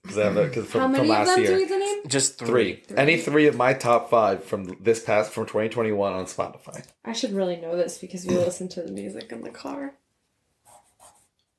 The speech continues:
Speaker 1: Oh, yeah, we did. We did that li-, little thing. So you should know it.
Speaker 2: Oh,
Speaker 1: And if you
Speaker 2: what
Speaker 1: don't
Speaker 2: is
Speaker 1: know
Speaker 2: that
Speaker 1: it, you
Speaker 2: song?
Speaker 1: suck. So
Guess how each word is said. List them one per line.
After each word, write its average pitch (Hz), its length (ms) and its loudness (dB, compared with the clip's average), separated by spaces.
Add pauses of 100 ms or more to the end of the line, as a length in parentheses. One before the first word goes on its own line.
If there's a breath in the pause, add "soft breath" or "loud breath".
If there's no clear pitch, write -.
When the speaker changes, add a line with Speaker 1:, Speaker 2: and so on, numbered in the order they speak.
(340)
Speaker 1:
Oh, 123 40 6
yeah, 139 140 6
we 117 120 2
did. 113 240 6
We 98 80 0
did 110 140 2
that 104 240 4
li-, 98 160 -2
little 98 200 0
thing. 92 400 -4
So - 140 -2
you 113 100 4
should 123 200 2
know 92 180 -2
it. - 240 -8
Speaker 2:
Oh, - 220 -20
Speaker 1:
And 110 80 0
if 107 100 2
you 113 40 2
Speaker 2:
what 110 40 4
Speaker 1:
don't 127 100 4
Speaker 2:
is 117 60 0
Speaker 1:
know 104 180 4
Speaker 2:
that - 60 -2
Speaker 1:
it, 101 40 -4
you 98 60 -4
Speaker 2:
song? 107 300 0
Speaker 1:
suck. - 100 -16 (340 loud breath)
So 87 340 -2